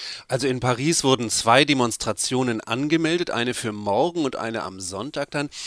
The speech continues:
Die Gelbwesten organisieren sich im Netz. Aus Einträgen in Facebook-Gruppen kommt man auf eine Zahl von, sagen wir, einigen tausend Demonstranten, die sich am Wochenende in Paris versammeln wollen.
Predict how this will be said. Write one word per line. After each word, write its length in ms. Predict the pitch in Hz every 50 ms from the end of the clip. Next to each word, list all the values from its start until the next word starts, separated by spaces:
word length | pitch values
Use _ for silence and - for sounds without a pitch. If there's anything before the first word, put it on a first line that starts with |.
| - - - - -
Die 80 | 120 110
Gelbwesten 540 | - 127 151 - - 180 160 - - -
organisieren 680 | - 127 - 139 131 123 120 117 110 120 123 123 120 117
sich 220 | 110 113 101 113
im 200 | 107 101 95 92
Netz. 300 | 92 101 131 139 - -
Aus 220 | - - 117 -
Einträgen 560 | - - - 156 202 - - - 160 139 131 120
in 80 | 113
Facebook-Gruppen 800 | 110 - - 175 196 - - - 131 - - - 143 - 147 120
kommt 260 | - - 190 202 -
man 140 | - 160 113
auf 100 | - -
eine 240 | 107 131 135 127 117
Zahl 380 | - - - 135 135 147 156 -
von, 420 | - - 143 143 151 151 151 147
sagen 400 | 117 117 98 104 120 - 123 107
wir, 180 | 120 113 - -
einigen 440 | 117 139 151 156 127 127 120 -
tausend 440 | - - 143 156 170 160 127 113 -
Demonstranten, 680 | 117 104 95 92 95 92 - - - 92 104 - 98 87
die 160 | - 131 151
sich 200 | 156 156 - 139
am 120 | 113 113
Wochenende 480 | 113 123 131 127 107 87 113 113 113 117
in 240 | - - 127 151 156
Paris 480 | - 120 113 98 110 131 143 135 -
versammeln 580 | - - 104 98 95 104 104 123 151 151 147 147
wollen. 240 | 131 139 139 143 143